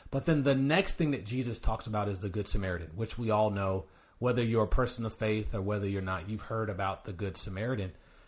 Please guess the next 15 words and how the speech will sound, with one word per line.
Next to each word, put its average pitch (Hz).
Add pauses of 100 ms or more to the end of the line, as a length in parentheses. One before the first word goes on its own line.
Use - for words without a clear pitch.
(100)
And 123
it's 120
this 127
idea 127
about 107
doing 117
unto 107 (120)
others, 110 (760)
not 139
just 175
people 170
who 160
live 143
in 123
proximity, 110